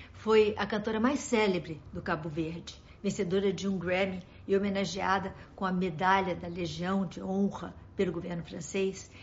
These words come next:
Évora ficou conhecida como a Rainha da Morna, que é um gênero musical tipicamente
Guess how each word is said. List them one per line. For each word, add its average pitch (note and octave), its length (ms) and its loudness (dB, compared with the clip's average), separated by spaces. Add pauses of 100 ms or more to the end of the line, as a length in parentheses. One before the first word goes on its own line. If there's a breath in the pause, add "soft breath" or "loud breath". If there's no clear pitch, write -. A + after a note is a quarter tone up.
(180 loud breath)
Évora G#3+ 380 0
ficou A3 480 0 (300 loud breath)
conhecida G#3+ 680 -2
como G#3+ 580 0 (460 loud breath)
a G#3 80 6
Rainha G#3+ 480 2
da G#3+ 160 -2
Morna, F3+ 680 -2 (200)
que - 120 -8
é - 20 -2
um G3 140 4
gênero F#3+ 600 -2
musical F#3+ 680 -4
tipicamente F3+ 840 -6